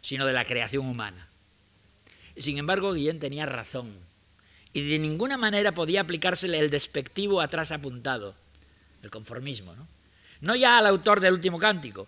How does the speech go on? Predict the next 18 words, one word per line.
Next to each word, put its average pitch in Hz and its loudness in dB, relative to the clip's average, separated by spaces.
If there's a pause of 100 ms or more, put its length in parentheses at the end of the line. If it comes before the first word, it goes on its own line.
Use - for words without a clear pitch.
pero 139 0
tampoco 147 -2
al 208 4
autor 196 4
de 180 0
sus 143 -4
dos 156 -2
primeras 170 -4
ediciones, 160 -2 (160)
que 135 -2
son 165 0
las 156 0
propiamente 147 0
incursas 139 -6
en 120 -6
la 117 -4
pureza 113 -6
poemática. 98 -10